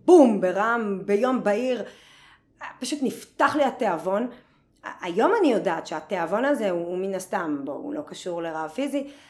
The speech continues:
ולמרות שהוא לא היה אמיתי, זה הרגיש לגמרי אמיתי, עד שהייתי יורדת על חצי מקרר במקרה הטוב,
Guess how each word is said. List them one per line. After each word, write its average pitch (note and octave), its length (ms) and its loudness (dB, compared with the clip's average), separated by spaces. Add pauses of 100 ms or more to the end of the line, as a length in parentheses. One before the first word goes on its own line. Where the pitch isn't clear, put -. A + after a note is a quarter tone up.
(200)
ולמרות A#3+ 640 2
שהוא C#4+ 240 2
לא C4 140 4
היה B3 260 2
אמיתי, B3 500 -6 (920)
זה F#3 160 -8
הרגיש F3+ 720 -4
לגמרי A#3+ 600 4
אמיתי, C4+ 720 0
עד G3+ 160 0
שהייתי G#3 680 0
יורדת A3+ 400 4
על F#3 80 2
חצי G3+ 300 -2
מקרר A3+ 380 2
במקרה G#3 420 0
הטוב, C#4 420 6